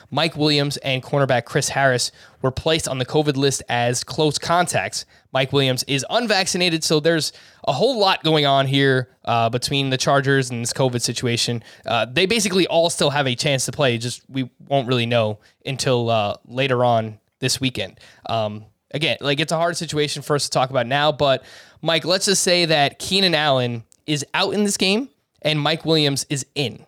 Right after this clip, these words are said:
Mike Williams is six K over on DraftKings.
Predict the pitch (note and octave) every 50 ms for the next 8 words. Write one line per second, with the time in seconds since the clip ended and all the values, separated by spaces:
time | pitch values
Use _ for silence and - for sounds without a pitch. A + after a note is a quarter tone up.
0 | _ _ _ _ _ - C#3+ D#3+ C#3+ D#3 D#3+ D#3 D3+ C3+ - C3 B2+ - - -
1 | F#3+ F#3 - - - E3+ D#3+ D3 C3+ C#3+ C#3 C#3+ C3+ C3 - C#3+ C#3 C3+ C3 -
2 | - C#3 C#3 C#3+ C#3